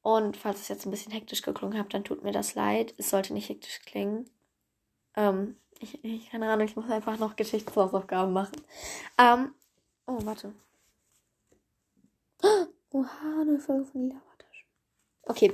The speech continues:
äh, liebe Grüße an euch. Ihr habt gerade eine neue Folge rausgebracht. Die werde ich mir direkt gleich anhören. Oh nein, was ist jetzt passiert?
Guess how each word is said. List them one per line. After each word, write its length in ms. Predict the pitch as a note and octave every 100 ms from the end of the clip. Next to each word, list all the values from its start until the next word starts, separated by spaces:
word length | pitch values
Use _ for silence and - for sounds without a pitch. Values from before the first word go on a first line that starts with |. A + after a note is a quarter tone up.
| -
äh, 100 | C4
liebe 180 | C#4+
Grüße 220 | A#3+ A#3 G#3
an 80 |
euch. 220 | F#3 F#3+ G3
Ihr 80 |
habt 140 | G3+ G3+
gerade 180 | G3 F#3+
eine 160 | G3
neue 140 | G3 G3+
Folge 340 | G#3 G3 -
rausgebracht. 500 | - - - F#3 -
Die 100 | G#3
werde 140 | G3
ich 80 | -
mir 80 | -
direkt 300 | - - -
gleich 240 | - -
anhören. 360 | - - - - - - - - _ _
Oh 80 | D4
nein, 240 | D4+ D4
was 100 | C4+
ist 140 | -
jetzt 140 | - -
passiert? 380 | B3+ B3 -